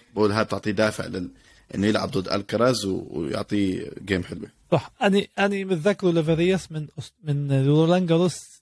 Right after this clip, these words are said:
Speaker 2: السنة الماضي، لعب ضد زفيرف وغلبه بالدور الأول أو الثاني، بتوقع، بتوقع الدور الأول غلب زفيرف،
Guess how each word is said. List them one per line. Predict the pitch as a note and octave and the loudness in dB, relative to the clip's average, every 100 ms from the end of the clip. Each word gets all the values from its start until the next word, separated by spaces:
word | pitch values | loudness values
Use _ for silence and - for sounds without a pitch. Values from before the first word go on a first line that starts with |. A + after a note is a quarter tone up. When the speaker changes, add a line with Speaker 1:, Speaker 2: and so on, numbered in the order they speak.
| E3 | -2
Speaker 2:
السنة | D#3+ - F3 | -2 0 0
الماضي، | E3 E3 F#3+ A#3 C4 _ _ _ _ _ | 2 2 4 2 -2 _ _ _ _ _
لعب | D#3+ F3+ | 4 4
ضد | C#3+ E3+ C#3+ - | 2 0 -2 -6
زفيرف | C3 B2 D#3 F3+ F#3 - | -6 2 4 4 0 0
وغلبه | D3+ B2+ C#3 B2 G#2+ A2 - _ _ | 2 4 2 2 -2 -4 -8 _ _
بالدور | B2+ D3 | -2 0
الأول | C3+ D#3+ D#3 C#3+ | 0 0 2 2
أو | C3+ A#2+ | 0 -2
الثاني، | - - B2 A#2 | -6 -4 -4 -4
بتوقع، | A2 _ B2 _ - - _ | -14 _ -6 _ -20 -20 _
بتوقع | - D3 - | -6 -6 -4
الدور | B2 C#3 | 0 0
الأول | C3 D3 D3 E3+ D#3+ _ _ _ _ B2 | 2 0 2 2 0 _ _ _ _ 0
غلب | D3 D3+ C3+ | 2 4 2
زفيرف، | B2 C#3+ D#3+ D#3+ C3+ | 0 0 4 2 0